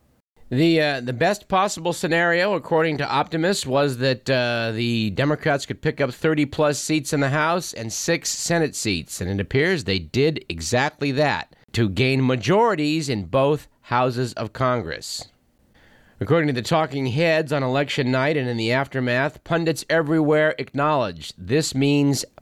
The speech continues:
political changes in America. We might add that apparently over in the European Union, all the parliaments were saying, "Thank God the nightmare may finally be over."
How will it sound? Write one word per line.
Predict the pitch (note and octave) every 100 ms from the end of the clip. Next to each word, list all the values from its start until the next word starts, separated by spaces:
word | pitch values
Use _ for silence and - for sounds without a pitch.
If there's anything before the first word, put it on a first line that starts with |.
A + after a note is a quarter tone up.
| -
political | A2 C#3 D3+ C#3 D3 C#3 -
changes | - D3 D3 D3+ C#3+ D3+ C3 -
in | B2 C3 C3+ -
America. | A#2 B2 C3+ B2 - E2+ - - _ _ - - - _ -
We | F#2
might | G#2+ A#2
add | G#2+ A#2+ A2
that | A2 - - - - - -
apparently | - - C3+ A#2+ A2+
over | C#3 A#2+
in | B2 A#2
the |
European | A#2 C3+ - C#3 B2
Union, | B2+ F3+ D3+ B2
all | A#2
the | B2+
parliaments | A2+ C#3+ D3 C3 A2+ -
were | A2
saying, | - B2+ A2+ A2 G#2 - - -
"Thank | - - - D#3+ A2+
God | G#2 C#3 C3 G#2+ G#2 - C#3
the | - A#2
nightmare | A#2+ C3 - A#2+ A#2
may | A2+ A2 A2
finally | - B2+ C#3 C#3+ B2+ A#2+
be | A2+ -
over." | C3 C3 G#2+ E2+ D#2+